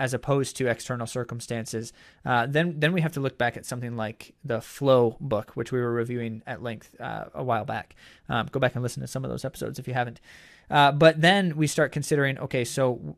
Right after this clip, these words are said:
I have to find a way to train my attention toward, as Andy was saying, toward the more positive side of things, be able to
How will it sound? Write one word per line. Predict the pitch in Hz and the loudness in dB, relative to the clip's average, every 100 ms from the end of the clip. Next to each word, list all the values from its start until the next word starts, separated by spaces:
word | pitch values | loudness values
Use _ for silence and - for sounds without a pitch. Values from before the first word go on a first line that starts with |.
| _ - | _ -12
I | 135 160 | -2 0
have | 175 175 - | 2 0 -2
to | |
find | 135 - 127 131 127 | -6 -2 2 2 0
a | |
way | 120 123 120 | 0 2 2
to | 117 131 | 0 -8
train | - - - 143 143 147 | -10 -8 -2 0 2 0
my | 139 127 | 0 0
attention | 117 - - - 196 180 95 87 - _ _ | -2 -6 -6 -2 0 -2 -8 -14 -20 _ _
toward, | - 139 123 110 | -6 -2 0 0
as | 110 131 | -4 -4
Andy | 123 120 | -2 -2
was | 113 | -4
saying, | - 117 110 - - - _ _ | -6 -8 -10 -14 -20 -20 _ _
toward | - 160 151 139 | 0 4 4 4
the | 131 120 | 4 2
more | 120 123 113 | 2 0 -2
positive | - - 123 120 123 113 110 - | -2 -2 0 0 -2 -4 -4 -8
side | - 117 113 | -4 -2 -2
of | 113 | -8
things, | - 117 113 - | -10 -10 -10 -10
be | 160 143 | -4 0
able | 139 143 143 | 2 2 0
to | - 143 127 | 0 2 2